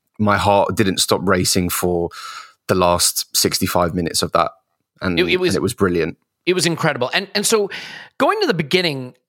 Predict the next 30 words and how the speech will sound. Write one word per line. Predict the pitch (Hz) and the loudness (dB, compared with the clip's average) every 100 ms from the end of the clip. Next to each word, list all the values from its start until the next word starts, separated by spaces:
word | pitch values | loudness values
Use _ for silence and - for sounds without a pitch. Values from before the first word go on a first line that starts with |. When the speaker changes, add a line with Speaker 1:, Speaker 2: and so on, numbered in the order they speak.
| - | -2
Speaker 2:
and, | 180 170 | -2 0
and | 180 | 0
we'll | 180 | 2
work | 214 226 | 0 2
our | 196 | 0
way | 175 | 0
through | 180 151 | 0 0
it, | |
but, | 160 | 0
like, | 175 156 - - - - - - | -2 -2 -8 -20 -20 -20 -16 -4
this | 233 277 | -2 -2
game, | 180 190 185 165 | 0 0 0 -4
Phil, | 139 147 143 | 0 0 0
so | - 175 - | 0 0 0
obviously | 190 190 214 202 208 202 | 0 2 2 0 2 2
I | 180 | 0
think | 175 160 | 0 0
one | 160 | 0
of | 156 | 0
the | |
surprises | - 151 151 147 143 | 0 2 2 0 -2
was | 135 131 123 - _ - | 0 0 -2 -8 _ -2
Angel | 143 151 | 0 2
Di | 139 | 0
Maria | 139 135 135 | 0 0 0
from | 127 123 | 0 -4
the | |
left. | 123 131 131 - - - _ - | 0 0 0 -6 -20 -20 _ -6
You | |
know, | 139 | -6